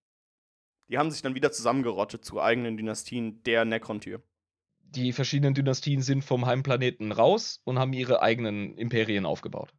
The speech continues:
Speaker 1: Ah, verstehe, gut. Weil die ja ewig weit weggegangen sind und dann wieder von Null angefangen haben und sich da quasi ausgebreitet haben, so, okay.
Speaker 2: Wie gesagt, wir blicken durch den Nebel der Zeit. Das ist alles sehr hu, hu, ha, ha. Das
Speaker 1: Mhm.
Speaker 2: meiste wissen wir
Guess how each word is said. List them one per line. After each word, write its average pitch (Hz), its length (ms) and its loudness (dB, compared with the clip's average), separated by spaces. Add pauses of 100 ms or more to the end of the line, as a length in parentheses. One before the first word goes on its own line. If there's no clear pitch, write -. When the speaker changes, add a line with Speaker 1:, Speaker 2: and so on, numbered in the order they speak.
Speaker 1:
Ah, 180 140 8
verstehe, 110 320 -2
gut. - 220 -10 (160)
Weil 120 120 0
die 135 60 4
ja 139 60 4
ewig 175 380 2
weit 131 180 4
weggegangen 120 460 2
sind 120 160 -4
und 120 140 -4
dann 123 260 0
wieder 131 160 -2
von 139 140 -2
Null 147 160 8
angefangen 123 440 2
haben 120 220 2
und 117 80 -8
sich 117 140 -16
da 117 120 2
quasi 117 320 -2
ausgebreitet 107 560 -6
haben, 107 180 -8
so, - 120 -10
okay. - 240 -14 (880)
Speaker 2:
Wie 127 300 -4
gesagt, 117 340 2
wir 120 420 6 (380)
blicken 139 340 4
durch 127 160 2
den 120 220 2
Nebel 117 260 2
der 98 140 2
Zeit. - 500 -2
Das 95 160 -4
ist - 160 -4
alles 101 300 0
sehr 101 360 2
hu, 135 220 0
hu, 117 200 -2
ha, 92 160 2
ha. 90 240 -4 (380)
Das 135 140 -8
Speaker 1:
Mhm. - 60 -2
Speaker 2:
meiste 143 280 4
wissen 139 260 0
wir 127 360 4